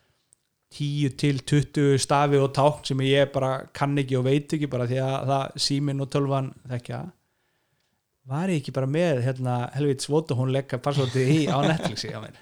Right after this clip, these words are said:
Þannig að tek það fram hérna skýrt að ég er búin að breyta það núna.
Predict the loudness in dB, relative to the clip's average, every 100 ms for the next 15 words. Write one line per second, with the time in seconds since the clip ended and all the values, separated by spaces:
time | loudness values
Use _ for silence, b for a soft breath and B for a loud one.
0 | -6 -6 -4 -10 -14 -20 _ _ _ _
1 | -20 -14 -14 -14 -20 _ _ _ _ _
2 | -4 0 4 6 6 4 2 2 2 -2
3 | -2 -2 2 2 2 0 2 0 -2 -8
4 | -8